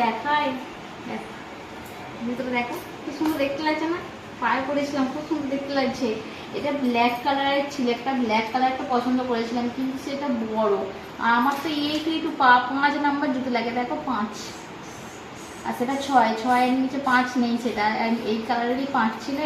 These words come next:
এটা নিলাম। আর একটা জুতো পছন্দ হয়েছিল, সেটা হিল জুতো, সেটা তোমার জামাইকে বললাম, সে বললো না পরে কিনবে, এখন এটাই একটাই কিনে নিয়ে চলো,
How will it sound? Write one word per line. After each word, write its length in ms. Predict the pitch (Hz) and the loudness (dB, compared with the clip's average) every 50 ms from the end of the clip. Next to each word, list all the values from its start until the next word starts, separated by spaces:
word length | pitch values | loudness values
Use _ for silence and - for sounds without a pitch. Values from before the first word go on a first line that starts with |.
| 302 | 0
এটা 100 | 254 - 254 262 | 0 0 0 2
নিলাম। 200 | 269 285 294 - 240 | 2 2 2 4 4
আর 60 | 240 247 254 | 4 4 4
একটা 120 | - 330 311 | 2 0 0
জুতো 120 | 311 330 320 320 | 0 0 0 0
পছন্দ 220 | 320 330 311 302 302 311 | 0 2 2 2 2 2
হয়েছিল, 280 | 269 - - 262 220 208 202 202 202 202 - - - - - - - - - | 0 0 0 0 2 4 4 2 2 0 -4 -10 -12 -14 -14 -14 -14 -10 -4
সেটা 180 | - 262 254 277 269 247 | -2 0 2 2 4 4
হিল 160 | 262 277 277 269 262 | 6 6 6 6 6
জুতো, 200 | 262 - - 208 208 208 - | 4 4 4 2 2 2 0
সেটা 140 | 247 240 247 254 | 0 -2 0 0
তোমার 180 | 269 269 269 269 | 2 2 2 4
জামাইকে 340 | 262 247 254 254 262 247 262 262 277 | 4 4 4 4 2 0 -2 0 0
বললাম, 220 | 277 285 311 311 302 - | 2 2 2 2 2 2
সে 80 | 269 247 247 | 0 0 2
বললো 180 | 262 262 277 277 277 269 262 | 0 0 2 2 4 4 6
না 80 | 254 240 240 226 - - | 6 4 4 2 0 2
পরে 200 | 247 240 240 247 247 - | 4 4 4 4 2 2
কিনবে, 320 | 269 262 247 247 233 240 226 226 220 220 | 0 2 2 2 2 2 2 4 2 2
এখন 140 | 226 247 240 226 226 | 2 0 0 0 -2
এটাই 220 | 226 - 233 240 240 226 226 | -2 -2 0 0 2 2 0
একটাই 280 | 226 - - 240 220 226 | 0 -2 -2 0 0 0
কিনে 140 | 226 240 226 220 | -2 -2 -2 0
নিয়ে 140 | 220 220 - 226 | -2 -2 -2 -2
চলো, 200 | 208 196 208 | -2 -2 -2